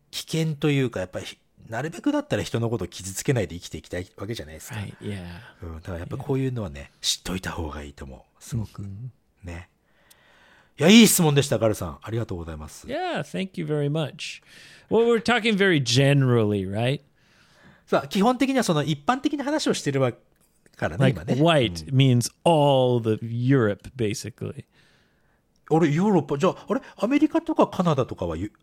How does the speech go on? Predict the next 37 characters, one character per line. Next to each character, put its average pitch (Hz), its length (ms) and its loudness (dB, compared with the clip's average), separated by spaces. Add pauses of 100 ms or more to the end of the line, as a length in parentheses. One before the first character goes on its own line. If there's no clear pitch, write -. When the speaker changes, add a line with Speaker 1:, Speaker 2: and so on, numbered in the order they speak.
Speaker 2:
Yeah, 175 220 2
Speaker 1:
ホ 151 80 4
ワ 156 80 6
イ 143 40 6 (180)
ト？ 147 140 2
Speaker 2:
well, 143 40 6
those 135 160 4
are 123 80 2
people 127 460 2
who 113 340 2
originally 110 720 2
were 101 160 -4
from 104 380 -6
Europe. 90 420 -10
Speaker 1:
あ、 - 160 0 (220)
オ 139 80 2
リ 180 100 2
ジ 151 140 -4
ナ 117 80 0
リ 92 80 -8
ー 78 60 -14
は 104 100 -10
ね、 147 60 -10
そ 139 100 -6
う 110 40 -4
だ 98 60 -8
ね。 101 160 -8
元 131 260 -6
々 143 180 -6
は - 80 -2
そ - 120 -8
こ 104 80 -8
が - 100 -14
出 - 380 -10
身 131 80 -2
だ。 110 140 2
Speaker 2:
Right. 104 160 -6